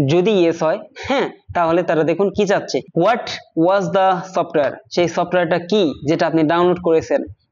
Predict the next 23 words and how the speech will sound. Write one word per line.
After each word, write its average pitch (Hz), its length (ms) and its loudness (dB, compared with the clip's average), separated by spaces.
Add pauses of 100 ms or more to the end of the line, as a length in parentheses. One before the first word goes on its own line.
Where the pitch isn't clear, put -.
(100)
বা 156 100 4 (500)
আপনাকে 156 280 -2 (100)
প্রোভাইড 170 340 2
করা 170 180 0
হয়েছিল? 160 300 0 (260)
ওকে, 220 160 2 (120)
সেই 170 180 2
সফটওয়্যারের 185 420 0
নাম 220 80 2 (140)
চাচ্ছে। 160 260 0 (340)
এরপর 240 260 2
দেখুন, 196 180 0 (160)
please 233 260 2 (160)
provide 185 500 2
the 208 80 2 (140)
ইউআরএল 190 460 2 (240)
for 214 180 2 (500)
downloading 196 560 2
the 165 80 4 (160)
software। 147 400 -2 (360)
এবং 156 160 2 (140)
কি 233 180 2
সেই 196 160 4